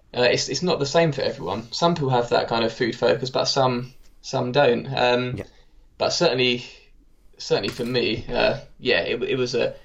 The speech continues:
Speaker 1: it, it was an issue. It was an issue I could control, but it was definitely something that I had to control, really, if I wanted to stay on track. Yeah.
Speaker 2: It's, it's nice to hear that you could control it.
Speaker 1: Mm.
Speaker 2: And the,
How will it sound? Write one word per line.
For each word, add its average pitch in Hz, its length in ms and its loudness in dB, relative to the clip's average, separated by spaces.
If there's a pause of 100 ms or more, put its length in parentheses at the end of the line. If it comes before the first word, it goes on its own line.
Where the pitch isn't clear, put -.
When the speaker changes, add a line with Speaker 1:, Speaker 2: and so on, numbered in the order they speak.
(1080)
Speaker 1:
it, - 260 -8
it - 80 0
was 139 140 4
an 151 60 0
issue. 131 260 0
It 117 40 4
was 135 100 2
an 165 80 0
issue 135 260 2
I 120 80 2
could 131 160 -8
control, 117 500 0 (260)
but - 120 -6
it - 40 -4
was 117 120 -4
definitely 127 320 -2
something 110 460 -6 (600)
that - 100 0
I - 60 4
had - 160 0
to 117 100 -6
control, 113 400 -2
really, 107 200 2
if 113 100 -4
I 120 40 0
wanted 113 200 -2
to - 60 -6
stay - 140 -2
on 107 120 -4
track. - 320 -2 (540)
Yeah. 73 180 -4
Speaker 2:
It's, 65 60 -8 (640)
it's - 60 -6
nice 127 300 4
to 113 80 -2
hear 107 240 4
that 90 200 0
you 92 220 -4 (300)
could - 300 -4
control 98 560 2
it. - 120 -4 (460)
Speaker 1:
Mm. 151 80 2
Speaker 2:
And 101 720 2 (460)
the, 101 180 -4